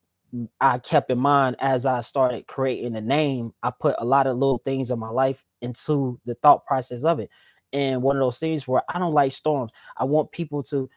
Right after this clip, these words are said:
because of people, you know, at that time when I, even when I was doing Young Millionaire before I became Sky Blue, when I started transitioning Sky Blue,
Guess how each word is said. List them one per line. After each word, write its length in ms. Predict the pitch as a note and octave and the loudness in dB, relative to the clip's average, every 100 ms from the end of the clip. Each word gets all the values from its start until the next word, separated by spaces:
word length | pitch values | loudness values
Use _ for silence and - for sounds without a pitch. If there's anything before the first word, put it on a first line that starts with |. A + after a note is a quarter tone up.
| - | -2
because 300 | D#3 A#3+ A#3 | 4 6 6
of 120 | F#3 | 4
people, 460 | - A3+ - F3+ D3 | -4 -6 0 0 0
you 120 | F3 F3+ | -2 0
know, 80 | |
at 100 | D3 | 0
that 140 | E3+ E3 | 0 -2
time 340 | F#3 F3 E3 | -2 -2 0
when 120 | C#3 | 0
I, 140 | C3+ E3+ - | 2 2 0
even 220 | G3+ A3 | -2 -2
when 100 | G#3 | 0
I 80 | F3 | -2
was 120 | D#3+ | -2
doing 420 | D#3+ E3 D#3+ D3 - | -4 -4 -4 -4 -8
Young 280 | C3+ D#3 D3 | -4 -2 0
Millionaire 380 | F3 E3 C#3 C3 | 2 2 0 -2
before 320 | A2 - D#3+ | -6 -4 -2
I 40 | |
became 360 | C3+ B2 E3+ D#3+ | -2 -4 -4 -4
Sky 180 | - C3 | -4 -4
Blue, 200 | B2+ A#2+ _ - _ - | -2 -6 _ -20 _ -10
when 160 | A#2+ | -4
I 80 | C#3+ | -2
started 360 | F3 F#3 A#2 A2+ | 0 0 0 -2
transitioning 720 | - C3+ F#2+ D3 D#3+ E3+ D3 | -6 -6 -2 -2 -2 -4 -4
Sky 240 | - D#3 | -2 0
Blue, 260 | D3 D#3 | 0 -2